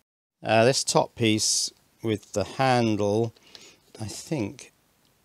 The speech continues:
I can coax that off. It's just got a, oh, that's fallen off.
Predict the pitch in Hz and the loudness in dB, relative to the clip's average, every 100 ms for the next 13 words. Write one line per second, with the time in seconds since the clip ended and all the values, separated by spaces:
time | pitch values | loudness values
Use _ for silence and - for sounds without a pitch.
0 | _ _ _ 127 - 120 113 - - 127 | _ _ _ -14 -10 -10 -10 -12 -8 -8
1 | - - - 107 - - - _ _ _ | -8 -14 -10 -10 -10 -14 -16 _ _ _
2 | _ - 104 95 - - _ - - _ | _ 0 0 0 -8 -20 _ -20 -20 _
3 | _ _ _ - 107 - 110 - 110 104 | _ _ _ -12 -12 -8 -8 -4 -2 -2
4 | 98 - 127 98 95 - - - - - | -4 -8 -8 -8 -10 -16 -16 -16 -18 -12
5 | 101 98 98 107 - | -10 -8 -8 -8 -12